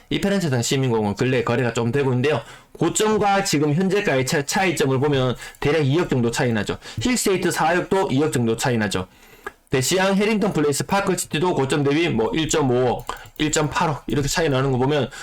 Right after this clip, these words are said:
프리미엄이 확실히 많이 빠지고 있구나. 음, 이것도 직거래가,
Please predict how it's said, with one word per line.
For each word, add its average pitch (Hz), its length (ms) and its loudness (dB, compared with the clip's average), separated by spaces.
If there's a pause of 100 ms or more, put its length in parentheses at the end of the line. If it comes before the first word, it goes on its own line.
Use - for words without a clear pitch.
(140)
프리미엄이 196 460 2
확실히 202 360 0
많이 147 300 0
빠지고 180 400 0
있구나. 143 640 0 (440)
음, 92 420 -2 (520)
이것도 190 340 0
직거래가, 202 720 0